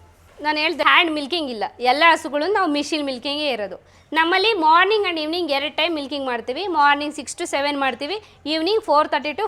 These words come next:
ಫೈವ್ thirty ಮಾಡ್ತೀವಿ. ನಮ್ಮಲ್ಲಿ ಹಸುಗಳೆಲ್ಲ ಹೋಲ್ಡಿಂಗ್ ಏರಿಯಾಗೆ ಬರ್ತವೆ, ಅಲ್ಲಿಂದ one by one, one by one ಸೆವೆನ್ ಅನಿಮಲ್ಸ್ ಇಲ್ಲಿಗೆ ಬರ್ತವೆ. ಆ ಕಡೆ ಫೇಸ್ ಇರುತ್ತೆ, ಈ ಕಡೆ ಅಡ್ಡರ್ ಇರುತ್ತೆ. ನಾನು ಹೇಳ್ದೆ ಅವಾಗಲೇ ಕ್ಲೀನ್ ಮಿಲ್ಕ್ ಪ್ರೊಡಕ್ಷನ್ ಅಂತ ಮಾಡ್-, ಫಾಲೋ ಮಾಡ್ತೀವಿ. ನಮ್ಮಲ್ಲಿ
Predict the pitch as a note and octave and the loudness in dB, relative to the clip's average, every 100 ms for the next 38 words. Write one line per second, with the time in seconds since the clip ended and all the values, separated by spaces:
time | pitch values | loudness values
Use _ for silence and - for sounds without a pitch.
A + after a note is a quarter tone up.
0 | - C#4 C#4 C4+ D4 C4 A#3 - B3 G3+ | 0 -2 0 -4 -4 -6 -6 -8 -10 -12
1 | - - - E4+ F#4 D#4+ D4 - F#4 E4 | -18 -10 -4 0 4 4 2 0 2 4
2 | F4 D4+ D4+ E4 D4+ C#4+ C#4 B3 B3+ B3 | 6 6 6 4 2 4 4 2 -2 0
3 | B3+ F#4 C4+ C#4+ D4+ F4+ G4 D#4 E4 E4 | 0 0 0 -2 2 4 4 4 4 6
4 | F4 E4+ D#4+ D4 C#4+ C#4+ D4 F#4 - D4 | 6 4 2 0 4 4 4 2 4 4
5 | D4 F4 D4+ D4 G4 A4 C4+ A3 A#3 A#3 | 6 6 4 4 2 0 -6 -4 -4 -4
6 | G3+ - - - D#4 F4 F#4 G4+ G4 E4 | -8 -12 -12 4 6 8 8 6 6 4
7 | F4+ F4 D4 - G4 F#4+ D4+ D4+ D#4 E4 | 4 4 -2 2 2 2 -2 2 4 6
8 | C4 A3+ C#4 B3 G#3+ - - - - - | 6 6 4 2 -2 -12 -14 -20 -14 -2
9 | F4+ F4 G4 F4+ D#4+ C#4 B3 D#4 F#4+ - | 0 2 2 4 4 4 2 0 -2 -4
10 | G4 A4+ A#4+ F#4+ G4+ - D#4 D4+ - D4 | 0 2 4 2 -2 0 2 2 0 -4
11 | C4 D#4 C#4+ A#3 - _ - D4+ C#4+ B3+ | -4 -4 -4 -6 -12 _ 2 4 6 2
12 | A3 G3+ F#3+ _ _ D4 D4+ F#4 | -4 -8 -14 _ _ -4 0 -2